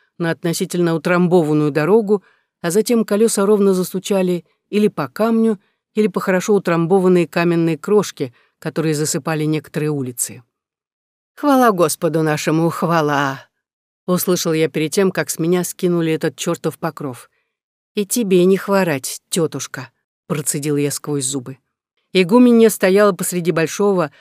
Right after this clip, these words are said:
обнесенного деревянным чистоколом двора. Люди вокруг, как были, с ведрами или вилами кланялись ей. А она простирала руки куда-то к небу, где ее Бог, как она считала,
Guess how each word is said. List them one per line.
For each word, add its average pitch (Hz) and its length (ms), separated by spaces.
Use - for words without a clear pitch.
обнесенного 175 640
деревянным 170 480
чистоколом 165 760
двора. 147 540
Люди 202 220
вокруг, 233 560
как 156 240
были, 226 400
с - 160
ведрами 208 500
или 151 220
вилами 214 400
кланялись 147 760
ей. 139 280
А 143 120
она 247 180
простирала 202 560
руки 233 360
куда-то 139 340
к - 140
небу, 208 440
где 160 180
ее 151 180
Бог, 202 500
как - 180
она 139 140
считала, 135 480